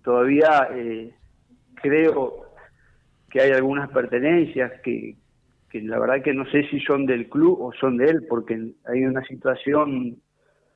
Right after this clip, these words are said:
eh, un tanto, eh, incierta, dado que no, no, no existían, eh, o sea,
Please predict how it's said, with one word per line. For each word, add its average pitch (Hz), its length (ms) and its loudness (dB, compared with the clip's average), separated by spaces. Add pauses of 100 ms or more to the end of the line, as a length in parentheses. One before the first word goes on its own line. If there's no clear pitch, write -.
(280)
eh, 123 240 -2
un 120 140 -4
tanto, 123 920 0 (540)
eh, 135 80 -4
incierta, 127 1300 2 (800)
dado 131 320 0
que 120 720 0
no, 120 180 -6
no, 120 560 -6
no 143 300 -4
existían, 175 840 -2
eh, 127 340 -2
o 127 80 -8
sea, 127 160 -4